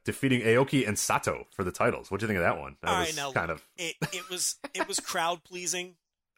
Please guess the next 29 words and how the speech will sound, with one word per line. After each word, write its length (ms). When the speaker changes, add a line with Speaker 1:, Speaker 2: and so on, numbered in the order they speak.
Speaker 2:
Okay, 560
it 220
was 400
exactly 560
what 120
you'd 140
expect 420
from 140
an 80
Onita 420
match 400
with 160
the 60
blood, 460
um, 320
which 200
was 160
a 120
great 260
dichotomy 720
from 160
what 120
you 140
usually 440
see 200
with 140
Aoki 480
and 100
Sato. 460